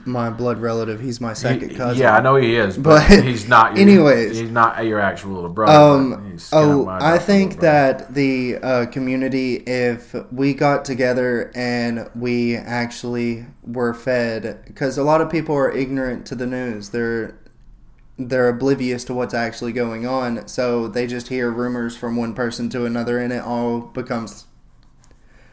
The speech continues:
Speaker 1: a mosh posh of error details.
Speaker 2: Mm.
Speaker 1: But I believe that if everyone got together, that if everyone came to an agreement, that we could make a difference.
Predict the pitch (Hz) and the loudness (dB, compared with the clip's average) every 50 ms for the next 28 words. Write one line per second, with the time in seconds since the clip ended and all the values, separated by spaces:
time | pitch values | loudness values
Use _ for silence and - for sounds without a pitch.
0 | _ _ - 123 127 127 135 135 131 127 - - 131 123 120 120 117 117 - 120 | _ _ -10 -8 -4 -2 0 0 0 -2 -4 -4 -2 -2 0 -2 -2 -4 -6 -6
1 | 110 110 107 - - - - - _ 123 127 123 120 117 113 107 101 - 127 120 | -8 -8 -10 -14 -18 -20 -20 -14 _ -2 -2 0 0 0 -2 -6 -8 -8 -8 -8
2 | 113 - 123 107 95 80 85 - - - - _ _ _ - - - - - 85 | -8 -8 -8 -8 -8 -8 -8 -10 -14 -18 -20 _ _ _ -20 -20 -20 -20 -20 -20
3 | 90 87 80 - - - _ - - - _ _ _ _ _ _ _ _ - 135 | -18 -18 -20 -20 -20 -20 _ -20 -20 -20 _ _ _ _ _ _ _ _ -10 -4
4 | 123 143 139 135 131 123 - - 135 131 131 131 131 135 135 131 131 123 120 131 | 2 4 4 4 4 2 0 -2 -2 -2 -2 0 0 2 2 0 0 -2 0 0
5 | 123 123 120 - 104 123 120 - 120 131 120 131 123 123 123 123 120 117 120 117 | 0 0 0 -2 -4 -6 -6 -6 -6 -4 -4 -4 -4 -4 -4 -4 -4 -4 -4 -6
6 | - - - 120 - - 156 170 175 190 190 190 190 185 - - - - 120 120 | -6 -8 -12 -10 -4 -2 0 0 0 0 -2 -2 -4 -6 -10 -14 -18 -18 -12 -6
7 | 127 120 120 120 113 110 - - 123 123 117 - - 120 120 120 120 120 120 120 | -2 -2 0 0 -2 -4 -6 -8 -8 -8 -8 -6 -6 -6 -4 -4 -4 -4 -4 -4
8 | 120 120 117 107 101 - 127 123 123 120 120 135 127 123 123 127 120 120 131 135 | -4 -4 -6 -8 -10 -10 -10 -8 -8 -6 -6 -6 -6 -6 -6 -6 -6 -6 -4 -4
9 | 135 139 139 135 131 - - - - - - _ _ - - - _ _ _ - | -4 -2 -4 -4 -6 -8 -14 -20 -20 -20 -20 _ _ -20 -20 -20 _ _ _ -12
10 | 127 120 131 123 123 123 120 117 113 104 - - - _ _ _ _ _ _ _ | -6 -2 0 2 2 2 2 0 -4 -6 -10 -14 -20 _ _ _ _ _ _ _
11 | - _ - - - _ - - _ _ _ - _ _ - - _ _ - 151 | -20 _ -20 -20 -20 _ -20 -20 _ _ _ -20 _ _ -20 -20 _ _ -14 -8
12 | 143 156 190 208 202 220 233 202 202 185 175 - 185 151 185 196 180 - 135 107 | -2 0 0 0 0 2 4 4 6 6 4 2 0 0 0 -2 -2 -4 -6 -8
13 | 98 76 - - - | -8 -8 -12 -14 -16